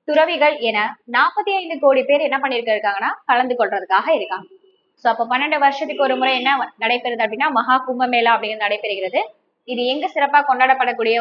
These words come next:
ஒரு திருவிழா அப்படின்னா, உத்தரப்பிரதேச மாநிலம் பிரயாக்ராஜ்ல கொண்டாடப்படக்கூடியது. இவங்களுக்கான ஒளிபரப்பை இந்த வருஷம் யார் பண்ண போறா அப்படின்னா, பிரசார் பாரதி கும்பவாணி அப்படிங்கிற ரேடியோ வந்து தொடங்கியிருக்காங்க. இதை உத்தரப்பிரதேச மாநிலத்தோட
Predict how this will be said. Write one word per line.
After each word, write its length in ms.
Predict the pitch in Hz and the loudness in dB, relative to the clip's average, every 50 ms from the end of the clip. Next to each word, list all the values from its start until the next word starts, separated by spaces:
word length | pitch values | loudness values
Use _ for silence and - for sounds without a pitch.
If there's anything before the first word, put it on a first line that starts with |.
| 233 | -2
ஒரு 120 | 226 214 214 208 - _ | -2 -4 -4 -6 -8 _
திருவிழா 320 | - 233 233 226 226 226 220 | -6 -4 -2 -2 0 0 0
அப்படின்னா, 260 | 208 202 196 202 254 330 - 381 - | 0 0 -2 -4 -2 -4 -4 -4 -6
உத்தரப்பிரதேச 560 | 247 233 302 311 285 302 277 269 269 285 285 254 247 | -8 -6 -4 -2 -2 0 0 -2 -2 -4 -4 -4 -2
மாநிலம் 340 | 233 226 226 240 302 381 - _ _ _ _ _ _ _ - | -2 -2 -2 -4 -6 -8 -12 _ _ _ _ _ _ _ 0
பிரயாக்ராஜ்ல 640 | 262 269 285 330 339 330 311 294 277 262 269 269 285 349 - - _ _ _ _ _ - | 4 4 4 4 4 4 4 4 4 4 4 2 2 2 0 -2 _ _ _ _ _ -6
கொண்டாடப்படக்கூடியது. 840 | 247 240 254 262 269 269 262 240 240 240 247 220 202 202 196 240 339 - _ _ _ _ _ _ _ _ _ _ _ _ _ - | -2 0 2 2 0 0 -2 -4 -4 -4 -4 -4 -4 -4 -4 -6 -6 -6 _ _ _ _ _ _ _ _ _ _ _ _ _ -2
இவங்களுக்கான 420 | 285 311 320 330 294 302 285 285 277 277 | -2 0 0 0 2 2 4 4 4 4
ஒளிபரப்பை 440 | 285 339 370 - 359 330 330 330 311 | 2 2 2 2 2 2 2 0 0
இந்த 120 | 285 269 269 | 2 4 4
வருஷம் 260 | 262 254 254 285 277 | 4 2 2 0 2
யார் 220 | 254 240 247 247 - | 4 4 4 2 0
பண்ண 140 | 254 247 247 240 247 | -2 -2 -2 0 2
போறா 140 | 247 240 233 | 2 2 2
அப்படின்னா, 260 | 220 214 208 262 339 427 - - | 2 0 -2 -2 -4 -4 -4 -2
பிரசார் 360 | 269 247 262 - 311 311 311 254 | -2 -2 0 2 2 2 4 6
பாரதி 300 | 277 269 254 247 254 311 415 415 - _ - | 6 4 4 4 0 -4 -6 -8 -8 _ -4
கும்பவாணி 500 | 285 269 269 285 277 269 254 247 247 240 - | -2 2 4 4 6 4 4 2 0 -2 -2
அப்படிங்கிற 280 | 214 214 226 220 226 220 214 | -4 -4 -4 -4 -4 -2 -2
ரேடியோ 200 | 233 247 254 254 247 226 | -2 0 0 0 0 0
வந்து 140 | 226 247 240 240 | -2 -2 -4 -2
தொடங்கியிருக்காங்க. 560 | 226 226 226 233 226 247 - 202 190 208 233 339 - - _ _ _ _ _ _ - 277 | -2 -2 -2 -4 -4 -2 -2 -2 -2 -2 -4 -4 -4 -6 _ _ _ _ _ _ -8 -2
இதை 140 | 285 311 294 285 | 0 2 2 2
உத்தரப்பிரதேச 520 | 302 - 403 403 403 381 - 349 359 359 320 294 | 2 0 -2 -2 -2 -2 -2 -2 -2 -2 -2 -2
மாநிலத்தோட 360 | 277 277 277 277 262 277 285 | 0 0 -2 -2 -2 -2 -2